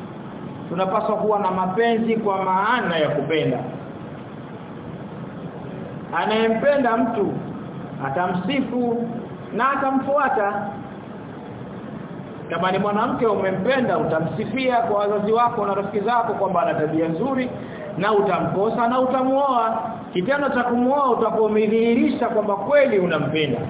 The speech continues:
Even though na waka-, na upande wa Bwana Mtume Muhammad sallallahu alaihi wasallama, utasema unampenda, utamsifu, lakini ukiishia hapo peke yake bila ya kumfuata sasa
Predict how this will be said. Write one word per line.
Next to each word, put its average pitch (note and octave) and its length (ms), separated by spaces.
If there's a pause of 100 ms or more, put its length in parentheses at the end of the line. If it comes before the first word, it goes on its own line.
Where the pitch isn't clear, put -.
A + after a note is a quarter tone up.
(600)
Even C4+ 400
though D#4 440
na A3+ 100
waka-, A3 600
na G3+ 80
upande G#3+ 340
wa G#3+ 80
Bwana G#3+ 240
Mtume B3 360
Muhammad A3+ 640 (380)
sallallahu G3 640
alaihi E3+ 220
wasallama, G3+ 680 (1080)
utasema B3+ 580
unampenda, G3 600 (520)
utamsifu, G#3+ 960 (540)
lakini A#3+ 320
ukiishia C4+ 600
hapo D#4 220
peke C4+ 260
yake C4 360 (580)
bila C#4 220
ya C4 140
kumfuata A#3+ 800
sasa F3+ 400